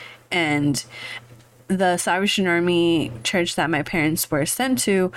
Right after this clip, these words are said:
also had a shelter, and it was also, you know, near Louisiana, where people,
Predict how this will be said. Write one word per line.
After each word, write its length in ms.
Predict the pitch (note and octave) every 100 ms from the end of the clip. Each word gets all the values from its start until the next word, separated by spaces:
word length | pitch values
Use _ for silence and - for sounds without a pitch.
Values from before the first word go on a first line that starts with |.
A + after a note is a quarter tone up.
| - - -
also 360 | F3+ F3 F3+
had 280 | F3 F3 D#3+
a 120 | D#3
shelter, 460 | E3 A3 G#3 - D3+
and 160 | D#3 F3
it 40 |
was 140 | E3
also, 560 | E3+ E3 - E3+ D#3+ D#3+ - - - -
you 120 | F#3
know, 420 | E3+ D3 D3+ A#2+ -
near 760 | F#3 F3+ E3+ D#3+ D3+ D3+ F3+
Louisiana, 840 | F3+ F3+ F3 F3 E3+ D3+ C#3+ D3 - - - - - - - - - -
where 240 | F3+ F3
people, 580 | E3 F3 E3 E3 D#3 C#3